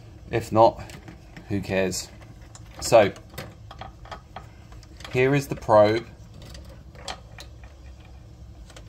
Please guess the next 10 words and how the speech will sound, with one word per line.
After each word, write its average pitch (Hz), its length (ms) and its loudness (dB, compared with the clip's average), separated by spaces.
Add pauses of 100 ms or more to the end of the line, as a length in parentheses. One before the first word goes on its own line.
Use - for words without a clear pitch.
(640)
Okay. 110 400 -4 (3000)
We're - 80 -8
gonna 95 300 -4 (400)
dip 110 280 2
it 127 80 2
in 131 140 0
R 117 240 8
O 107 100 6
water. 107 500 4 (4000)
Okay. 120 340 -8